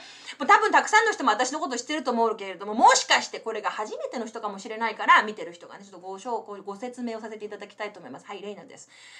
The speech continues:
カナダに住んでおります。えっと、オンラインで英語のチューターやっております。なので、もしよろしければ、興味がありましたら、下記にご連絡を。突然そんな広告会なんだけど、はい、それはもうね、やらなきゃいけないって、あの、いろんな人に言われたので、頑張ってやります。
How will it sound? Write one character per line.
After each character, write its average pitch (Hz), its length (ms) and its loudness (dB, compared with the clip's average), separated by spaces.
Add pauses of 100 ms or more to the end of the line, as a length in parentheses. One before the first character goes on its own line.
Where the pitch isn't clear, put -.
カ 339 100 6
ナ 359 100 6
ダ 339 60 4
に 302 100 -2
住 285 180 -2
ん - 20 0
で 233 60 0
お - 40 0
り - 60 -6
ま - 140 -14
す。 - 180 -18 (460)
え 214 60 -2
っ - 20 -2
と、 226 100 4
オ 277 40 8
ン 311 40 2
ラ 349 120 8
イ 294 40 4
ン 233 60 0
で 190 240 2
英 247 120 4
語 269 120 4
の 247 80 2
チ 254 100 -6
ュ 302 40 -6
ー - 20 -8
タ 320 80 0
ー 285 40 2
や 277 60 2
っ 269 60 -12
て 247 60 -8
お - 20 -6
り 214 80 -8
ま 135 120 -12
す。 - 140 -18 (240)
な 240 140 4
の 226 40 2
で、 208 60 -4
も 277 140 2
し - 100 -2
よ 220 80 0
ろ 208 80 0
し - 80 -4
け 180 100 -12
れ 135 120 -8
ば、 117 260 -6
興 269 160 0
味 269 100 4
が 226 80 0
あ 202 40 2
り 190 80 -8
ま 175 160 -8
し - 60 -16
た 135 120 -14
ら、 107 240 -10
下 - 140 -2
記 269 60 0
に 214 80 0
ご 190 100 -4
連 165 100 -6
絡 - 160 -12
を。 98 220 -14 (340)
突 196 220 -10
然 381 160 2
そ 349 120 0
ん 330 40 2
な 320 100 0
広 285 200 0
告 269 180 -2
会 226 220 4
な 156 80 -6
ん 156 80 -12
だ 143 60 -14
け 139 80 -14
ど、 131 80 -16
は - 180 2
い、 220 140 2
そ - 140 -10
れ 214 80 -2
は 208 100 2
も 190 140 -6
う - 40 -8
ね、 165 100 -8
や 208 140 2
ら 311 80 4
な 349 140 4
き 269 80 -4
ゃ 214 40 -4
い 202 40 -8
け 214 120 -2
な 214 140 -2
い 226 100 -2
っ - 40 -12
て、 - 240 -4
あ 165 60 0
の、 165 220 -8
い 180 100 -12
ろ 247 160 0
ん 302 60 -2
な 320 100 -2
人 - 140 -10
に 226 120 -2
言 190 100 -6
わ 185 80 2
れ 175 80 -2
た 185 120 -4
の 156 140 -10
で、 127 220 -10
頑 175 160 -6
張 196 80 -6
っ 196 100 -12
て 135 60 -18
や - 80 -14
り 151 100 -18
ま 175 160 -14
す。 - 140 -20